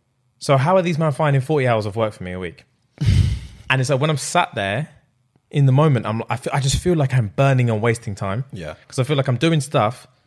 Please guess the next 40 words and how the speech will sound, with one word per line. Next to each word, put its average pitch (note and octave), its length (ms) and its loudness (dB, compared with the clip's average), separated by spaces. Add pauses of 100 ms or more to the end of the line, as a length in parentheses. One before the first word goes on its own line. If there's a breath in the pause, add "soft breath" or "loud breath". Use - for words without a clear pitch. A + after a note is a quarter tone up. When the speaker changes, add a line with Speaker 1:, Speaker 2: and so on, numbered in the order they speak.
(200)
Speaker 1:
that C3+ 100 -4
could B2+ 120 -4
be C#3 80 2
done E3+ 240 2
in D3+ 100 2
four D3+ 260 0
hours, G2+ 380 0 (120)
but A2 80 -2
I A#2 40 -2
have C3+ 300 -6
to B2+ 60 -14
do A#2+ 140 -4
it G#2+ 80 -8
for - 140 -6
eight G#2 260 -6 (100)
because A2 220 -4
that's G#2+ 300 -4 (480 soft breath)
the B2+ 180 0
way A#2 240 4
of A2 60 2
the G2+ 80 2
world. F#2 400 0
You G#2+ 80 -6
Speaker 2:
Yeah. G#2+ 80 -4
Speaker 1:
have A#2+ 100 -2
to B2+ 60 -4
do A#2 140 0
eight G#2+ 160 0
hours G2+ 200 0
a F#2+ 40 -8
day G2 100 -4
for - 100 -10
some G#2+ 180 -6
stupid G2+ 300 -8
reason. F#2+ 380 -6 (500 soft breath)
And G#2 520 -2 (680)
I B2+ 80 0
could C#3 300 0
be D3+ 120 2
spending B2 680 0